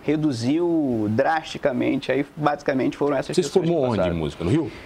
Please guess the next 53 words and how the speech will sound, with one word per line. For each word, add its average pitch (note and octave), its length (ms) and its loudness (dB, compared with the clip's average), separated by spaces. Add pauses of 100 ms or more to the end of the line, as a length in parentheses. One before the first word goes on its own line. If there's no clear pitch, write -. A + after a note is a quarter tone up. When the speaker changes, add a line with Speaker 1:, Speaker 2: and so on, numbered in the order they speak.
(100)
Speaker 1:
Eu A2 80 0
me C#3 100 2
formei D#3 420 2
no E3 100 0
Rio, D#3+ 320 2
na D#3 140 0
Unirio, D3 520 0 (640)
já A#2+ 120 2
tem B2+ 160 -2
algum B2 240 0
tempinho. C3 580 0 (760)
É A2+ 760 2
Speaker 2:
Como B3 120 2
é - 40 0
que - 60 -6
você G3 100 2
cai E3 120 0
em B2 60 0
Criciúma? F2+ 440 -4 (760)
Tem C#3+ 80 0
que - 0 -
Speaker 1:
Rap-, F3 80 2
Speaker 2:
fazer D#3 160 2
o G3 60 0
quê F#3 280 0
aqui, D#3 200 0
rapaz? - 400 -2
Speaker 1:
ra-, - 180 0
rapaz, G#3+ 560 2
é G#3 60 2
uma F#3+ 320 2
daquelas F#3+ 420 2
coisas F#3+ 320 0
que - 80 2
a F3 40 0
gente F3 200 2
não F3+ 160 2
sabe F3 260 0
explicar, E3+ 560 0
né? B2+ 200 2 (640)
Então, D#3+ 180 2
eu E3 120 0
tinha G#3 260 2
um, F#3 400 2
eu D#3 140 2
tinha G3 280 0
um, F#3 80 0
um, D3+ 460 2
um D#3 60 0
primo F#3 420 0
que - 120 -2
morava A#2+ 440 2
aqui, G2 380 -2